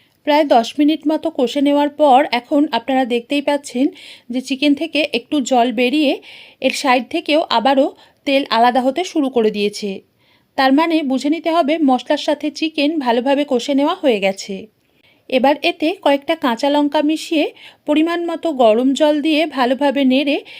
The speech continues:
এটাকে ঢাকনা দিয়ে গ্যাস একদম কমিয়ে লোতে রেখে পনেরো থেকে কুড়ি মিনিট অর্থাৎ চিকেন পুরোপুরি সিদ্ধ হয়ে আসা পর্যন্ত ফুটতে দেব। তবে এই রেসিপিতে খুব বেশি গ্রেভি বা ঝোল না রেখে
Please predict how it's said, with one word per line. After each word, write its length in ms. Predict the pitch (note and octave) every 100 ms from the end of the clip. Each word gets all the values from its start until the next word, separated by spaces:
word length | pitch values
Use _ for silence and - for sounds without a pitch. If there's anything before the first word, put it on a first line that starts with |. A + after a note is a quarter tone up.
| - -
এটাকে 280 | - F#3 D4+
ঢাকনা 400 | A#3 A3+ C#4 D4
দিয়ে 220 | D4 D4+ D#4 B3
গ্যাস 240 | B3 C4 -
একদম 360 | A#3 A3+ A#3 D4
কমিয়ে 360 | D4 D#4 D4 D#4
লোতে 340 | C4 A#3 A#3
রেখে 320 | D4+ D#4+ - E4 - - - -
পনেরো 300 | D4+ D#4 D#4+
থেকে 240 | D4+ D#4 D4+
কুড়ি 280 | D4 C4
মিনিট 340 | B3+ B3 G#3+ - - - -
অর্থাৎ 340 | D4+ D#4+ D#4 E4+
চিকেন 320 | - C4+ D#4+ C#4+
পুরোপুরি 440 | C#4 C#4+ D4 D4
সিদ্ধ 300 | - G#3+ -
হয়ে 240 | B3+ C#4 C#4+
আসা 220 | C#4 D4+
পর্যন্ত 440 | D4 D4 C4+ C#4+ F#4
ফুটতে 380 | - D4+ - A3+
দেব। 220 | G3 F3 F#3+ F#3+ - _ _ _ _ _ -
তবে 240 | D#4+ C#4 F4+ -
এই 160 | C#4+
রেসিপিতে 520 | C#4+ C4 D4+ E4 C#4+ E4 F#4+
খুব 180 | - C#4+
বেশি 260 | D#4+ D4+ E4
গ্রেভি 340 | B3 B3 A#3+ C4
বা 140 | C#4
ঝোল 300 | C4+ A3 B3 C4
না 160 | A#3 G3+
রেখে 340 | A3 C#4+ -